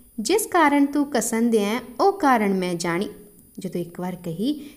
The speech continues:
ਤੇ ਉਹਦੇ ਹੱਥ 'ਚੋਂ ਜਿਵੇਂ ਉਸ ਤਰ੍ਹਾਂ ਥੱਲੇ ਡਿੱਗ ਜਾਂਦਾ। ਫਿਰ ਕਹਿੰਦਾ ਵੀ "ਸ਼ਾਇਦ ਉਂਝ ਹੀ ਨੇ ਬੋਲਿਆ," ਉਹ ਦੁਬਾਰਾ ਘਸਣ ਲੱਗਦਾ। ਰਾਜਾ ਫਿਰ ਕਹਿੰਦਾ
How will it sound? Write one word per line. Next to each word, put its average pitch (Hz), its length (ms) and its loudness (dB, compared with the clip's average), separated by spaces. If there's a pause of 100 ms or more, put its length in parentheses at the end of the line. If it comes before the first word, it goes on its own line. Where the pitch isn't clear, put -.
ਤੇ 262 60 -2
ਉਹਦੇ 254 160 2
ਹੱਥ 208 240 -2
'ਚੋਂ 226 140 -4
ਜਿਵੇਂ 214 180 0
ਉਸ 208 60 -6
ਤਰ੍ਹਾਂ 214 240 -6 (180)
ਥੱਲੇ 180 260 -4
ਡਿੱਗ 196 140 2
ਜਾਂਦਾ। 175 280 -8 (500)
ਫਿਰ 285 140 0
ਕਹਿੰਦਾ 294 300 2
ਵੀ 370 160 0
"ਸ਼ਾਇਦ 302 400 -2 (100)
ਉਂਝ 254 280 2
ਹੀ 277 80 2
ਨੇ 294 140 4
ਬੋਲਿਆ," 208 340 0 (200)
ਉਹ 330 60 2
ਦੁਬਾਰਾ 214 520 2
ਘਸਣ 294 240 0
ਲੱਗਦਾ। 247 280 0 (720)
ਰਾਜਾ 320 300 4
ਫਿਰ 349 220 2
ਕਹਿੰਦਾ 233 280 0